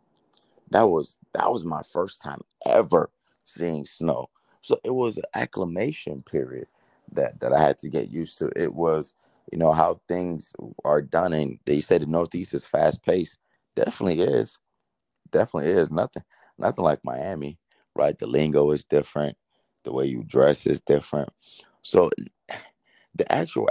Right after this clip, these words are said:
act of leaving wasn't the hard part, right?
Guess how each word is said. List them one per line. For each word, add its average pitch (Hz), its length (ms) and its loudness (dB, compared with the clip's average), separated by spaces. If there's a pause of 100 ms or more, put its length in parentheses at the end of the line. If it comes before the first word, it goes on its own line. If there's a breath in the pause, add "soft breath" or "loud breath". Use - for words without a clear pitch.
act 98 260 -2
of 73 160 2
leaving 71 540 -4 (380)
wasn't 78 480 0
the 52 80 -4
hard - 420 -2
part, - 240 -6 (320)
right? - 200 2